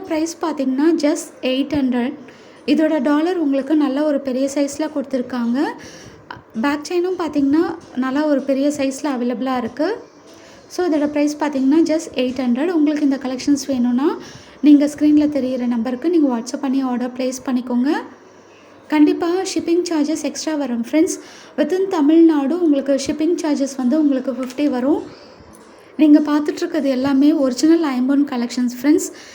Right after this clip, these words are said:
குவாலிட்டி ரொம்பவே நல்லா இருக்கும். இப்போ நீங்க பார்க்குறதும் ஐம்பொன் நெக்லஸ். இந்த நெக்லஸ் பார்த்தீங்கன்னா உங்களுக்கு கொஞ்சம் நல்லா ப்ராடா இருக்கும். நல்ல ஒரு கிராண்ட் லுக்கிங்கா இருக்கும். So இந்த ஒரு நெக்லஸ் போட்டாலே ஒரு ஃபங்க்ஷன்ஸ்க்குலாம் நீங்க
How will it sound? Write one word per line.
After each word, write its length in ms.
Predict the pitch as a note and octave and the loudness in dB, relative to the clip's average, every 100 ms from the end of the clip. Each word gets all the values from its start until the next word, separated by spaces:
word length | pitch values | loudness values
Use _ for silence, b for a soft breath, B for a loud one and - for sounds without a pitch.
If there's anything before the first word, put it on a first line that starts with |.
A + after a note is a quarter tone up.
| B B | B B
குவாலிட்டி 340 | C#4+ C#4+ D4 F#4 E4 | 0 2 2 0 0
ரொம்பவே 260 | C4 C#4 D#4+ | 0 2 2
நல்லா 220 | C#4 A#3+ A#3+ | 0 -2 -4
இருக்கும். 260 | A#3 D4+ G4 D#4+ | -4 -2 0 0
இப்போ 160 | D4 E4 | 2 4
நீங்க 160 | D#4+ D4 C#4+ | 4 4 0
பார்க்குறதும் 460 | C4+ C#4 D4 F4 C#4+ | -2 -2 0 0 0
ஐம்பொன் 320 | C4+ C4 D4 C4 | 0 2 2 2
நெக்லஸ். 360 | B3 C#4 G4 - B B B C#4 | -2 -2 -4 -4 B B B 2
இந்த 120 | C#4+ D#4+ | 6 6
நெக்லஸ் 340 | D4+ D4 F4 - E4 | 6 4 -2 -4 -6
பார்த்தீங்கன்னா 400 | D4 C#4 C#4 D#4+ | -2 0 4 4
உங்களுக்கு 260 | C#4+ C4+ - C#4 | 4 2 -2 -2
கொஞ்சம் 240 | B3+ B3+ | 0 0
நல்லா 200 | B3 C4 B3+ B3+ | -2 -2 -2 -2
ப்ராடா 340 | A#3+ B3 C#4 C4+ | 0 0 0 -2
இருக்கும். 320 | A#3 C4 F#4+ - B B B B3+ | -2 0 0 -2 B B B -2
நல்ல 140 | C4+ D4 D4+ | 2 2 2
ஒரு 100 | C#4+ - | 0 -2
கிராண்ட் 320 | B3+ B3+ C#4 | -4 -2 -2
லுக்கிங்கா 420 | C4+ C4+ C#4 C4+ B3+ | -2 0 0 0 -2
இருக்கும். 320 | A3 - F4 - B B B B | -4 0 0 -2 B B B B
So 60 | E4+ | 4
இந்த 100 | D4+ D4 | 4 6
ஒரு 100 | C#4+ C4+ | 4 0
நெக்லஸ் 300 | C4+ D#4 D#4+ - | -2 -4 -4 -4
போட்டாலே 360 | C#4 C#4 C4+ D4+ D4+ | -4 -2 0 0 0
ஒரு 120 | C4+ B3+ B B - | 0 -2 B B -4
ஃபங்க்ஷன்ஸ்க்குலாம் 680 | C#4 C4 D#4+ D4+ D#4 D#4 D4+ | -2 2 0 0 -2 2 2
நீங்க 160 | C4+ | 2